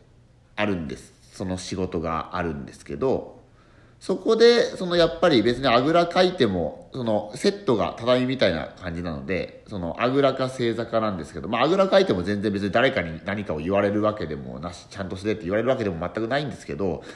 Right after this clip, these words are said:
まずはまあ、なんか正座で入るみたいのが、こう、なんか自分の中っていうか、その札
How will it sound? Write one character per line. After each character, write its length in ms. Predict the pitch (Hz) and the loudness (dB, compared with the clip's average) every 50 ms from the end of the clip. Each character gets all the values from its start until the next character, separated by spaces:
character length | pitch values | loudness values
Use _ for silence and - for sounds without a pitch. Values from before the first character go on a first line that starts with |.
| - - - | -14 -6 -2
ま 120 | - 202 | -2 -2
ず 100 | - - | 0 4
は 120 | 180 123 95 | 6 6 6
ま 140 | 90 90 85 | 4 2 -2
あ、 40 | |
な 80 | 80 76 | -4 -6
ん 20 | |
か 80 | 73 - | -8 -8
正 240 | - - 98 92 90 | -4 -2 -2 0 0
座 80 | 90 | -2
で 80 | 87 92 | -4 -6
入 260 | - - 101 101 90 | -4 -4 -2 -2 -2
る 100 | 80 71 | -4 -6
み 120 | - 67 64 | -10 -10 -10
た 160 | - 73 69 | -10 -8 -8
い 80 | 67 | -8
の 100 | 69 69 | -10 -10
が、 260 | 69 65 64 - - - - - - - - - - - - - _ | -10 -10 -10 -12 -14 -18 -20 -20 -20 -20 -20 -20 -20 -20 -20 -20 _
こ 440 | - - 85 80 76 69 64 50 - | -6 -4 -4 -2 -2 -4 -6 -10 -12
う、 20 | - - _ _ _ - | -18 -20 _ _ _ -12
な 60 | 80 | -12
ん 40 | 76 | -10
か 60 | 80 | -12
自 160 | 76 - 92 | -10 -8 -8
分 260 | 90 85 87 80 78 78 | -6 -4 -6 -6 -6 -8
の 140 | 80 78 | -8 -8
中 300 | 78 82 80 - 76 69 | -8 -8 -8 -8 -10 -10
っ 240 | - - - - - | -10 -12 -16 -20 -16
て 80 | - 76 | -14 -10
い 20 | |
う 20 | 71 | -10
か、 140 | 71 - - | -10 -10 -10
そ 80 | - 87 | -12 -12
の 120 | 73 73 | -12 -12
札 200 | 73 - 92 87 | -12 -12 -12 -12